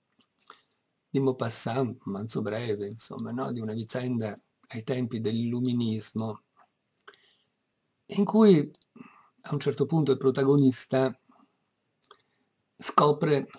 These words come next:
diciamo, nella metempsicosi la, la verità.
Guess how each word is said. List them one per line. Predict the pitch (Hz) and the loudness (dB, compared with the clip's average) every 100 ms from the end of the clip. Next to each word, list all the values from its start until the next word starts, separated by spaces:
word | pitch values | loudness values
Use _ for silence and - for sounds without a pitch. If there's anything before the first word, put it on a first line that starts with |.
| _ _ | _ _
diciamo, | - 135 135 127 | -4 -4 -2 0
nella | 131 131 | 2 4
metempsicosi | 127 127 147 139 - 135 117 127 131 147 120 | 2 2 2 0 -2 -2 0 2 2 2 0
la, | 117 110 107 123 _ _ _ _ _ - | -2 -6 -8 -14 _ _ _ _ _ -10
la | 120 | -4
verità. | 127 127 113 95 - | -2 0 0 -2 -4